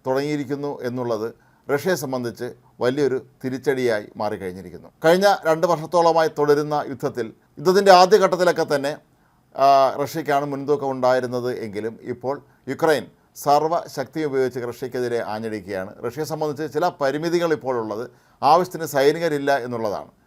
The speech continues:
കഴിഞ്ഞ ദിവസം റഷ്യയിലുണ്ടായ വലിയൊരു വിവാദം നിർബന്ധിത സൈനിക പരിശീലനത്തിനായി ഇവർ തിരഞ്ഞെടുത്ത ആളുകളെ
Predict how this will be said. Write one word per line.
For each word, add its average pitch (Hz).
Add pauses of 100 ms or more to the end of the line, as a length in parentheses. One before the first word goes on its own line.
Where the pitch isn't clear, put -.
(140)
കഴിഞ്ഞ 175
ദിവസം 170
റഷ്യയിലുണ്ടായ 156
വലിയൊരു 160 (120)
വിവാദം 123 (460)
നിർബന്ധിത 180 (200)
സൈനിക 147 (120)
പരിശീലനത്തിനായി 131
ഇവർ 120 (140)
തിരഞ്ഞെടുത്ത 123 (260)
ആളുകളെ 113